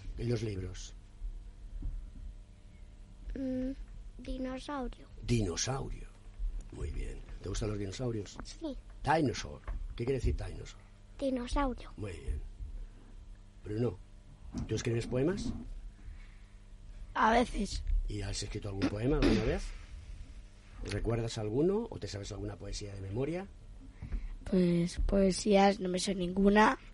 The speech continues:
Speaker 3: ni tampoco, eh, poemas.
Speaker 1: Bueno, no pasa nada. ¿Te gusta leer?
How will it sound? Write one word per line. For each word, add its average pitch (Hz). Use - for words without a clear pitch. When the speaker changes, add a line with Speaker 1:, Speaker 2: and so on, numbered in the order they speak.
Speaker 3:
ni 196
tampoco, 180
eh, 170
poemas. 180
Speaker 1:
Bueno, -
no 131
pasa -
nada. 123
¿Te 107
gusta 110
leer? 135